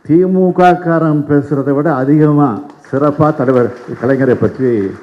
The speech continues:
அவர் பேசுனது உள்ளபடியே வரலாற்றில்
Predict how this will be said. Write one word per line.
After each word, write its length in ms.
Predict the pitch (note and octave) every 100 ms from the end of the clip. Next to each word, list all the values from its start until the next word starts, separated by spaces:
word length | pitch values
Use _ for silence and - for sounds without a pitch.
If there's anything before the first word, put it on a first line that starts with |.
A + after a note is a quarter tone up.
| - -
அவர் 220 | G#2+ G2 -
பேசுனது 420 | B2 B2 A2 G#2+
உள்ளபடியே 580 | A#2 G2+ G#2 G#2+ A2+ A2+ G2 F#2+ F#2 -
வரலாற்றில் 760 | G#2+ A2+ A#2+ - G#2 G2+ F#2